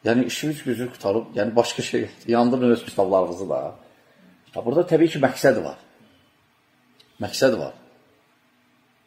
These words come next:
Ə, bu məqsəd nədir? İslamın, müsəlmanların artması. Çünki kifayət milyonlarla müsəlman Avropanı artıq öz vətəndaşlarıdır.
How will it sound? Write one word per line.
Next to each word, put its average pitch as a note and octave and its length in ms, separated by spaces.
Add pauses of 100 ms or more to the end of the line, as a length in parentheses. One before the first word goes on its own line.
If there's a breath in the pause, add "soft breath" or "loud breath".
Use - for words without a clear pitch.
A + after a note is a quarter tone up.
(420)
Ə, F#2 140 (160)
bu F3+ 100 (240)
məqsəd D3+ 320
nədir? C3+ 480
İslamın, B2+ 480 (320)
müsəlmanların A2 760
artması. - 520
Çünki B2 320 (1300 soft breath)
kifayət C3 460
milyonlarla A#2+ 840
müsəlman G2 420 (100)
Avropanı G2+ 480 (120)
artıq A#2+ 260 (400)
öz B2+ 200
vətəndaşlarıdır. G#2+ 840